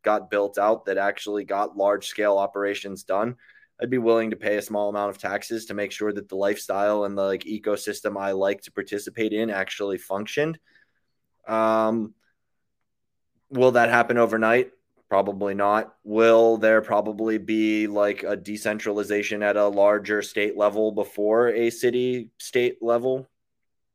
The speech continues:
Probably. Uh, and then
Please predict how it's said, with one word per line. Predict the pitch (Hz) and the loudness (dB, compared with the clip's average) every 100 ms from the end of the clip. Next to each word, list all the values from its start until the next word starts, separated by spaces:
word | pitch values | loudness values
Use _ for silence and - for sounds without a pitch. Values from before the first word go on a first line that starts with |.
| - | -6
Probably. | 95 98 101 104 107 104 101 _ _ _ _ _ - | -2 -2 -2 -2 0 -2 -6 _ _ _ _ _ -10
Uh, | 92 98 95 95 95 | -6 -2 -2 -2 -4
and | 98 101 | -6 -2
then | 98 101 | -2 -4